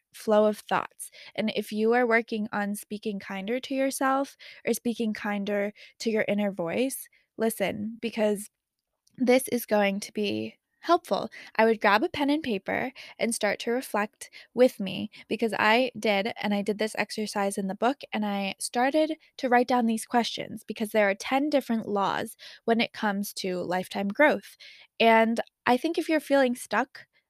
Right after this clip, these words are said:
or you hit a plateau or a roadblock, this is also a good moment in time for you to listen to this, because this year I made a lot of growth. There were also a lot of drawbacks and challenges, but I think when it comes to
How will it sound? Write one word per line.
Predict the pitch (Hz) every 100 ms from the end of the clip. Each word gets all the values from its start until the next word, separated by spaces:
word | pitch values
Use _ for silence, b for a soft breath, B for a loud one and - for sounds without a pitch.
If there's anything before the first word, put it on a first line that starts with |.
| -
or | 240 226 220
you | - 220 233 220 220 -
hit | 302
a | 294
plateau | - 269 - 202 202 - B B -
or | 226 220 214 - -
a | 226
roadblock, | 254 247 - 190 233 - b b _
this | 262 277
is | 262
also | 226 277 - 202
a | 208
good | 208 202
moment | 202 196 -
in | 196
time | - 190 190
for | 196
you | 190
to | 185
listen | 185 - 196
to | 196
this, | 190 190 - B B B
because | 220 - 214 208 202 B B
this | - 285 233
year | 220 208 202 202
I | 208
made | 208 208 196
a |
lot | 196 190
of | 196 -
growth. | 196 226 254 -
There | 208
were | 196 -
also | 196 202
a | 196
lot | 190
of | 185
drawbacks | 185 175 196 233 -
and | 202
challenges, | - 175 180 208 262 320 - B B _
but | 233 - -
I | 226
think | 220 - 269 277 -
when | 226 220
it | -
comes | - 220 214 214 -
to | 208 196 190 190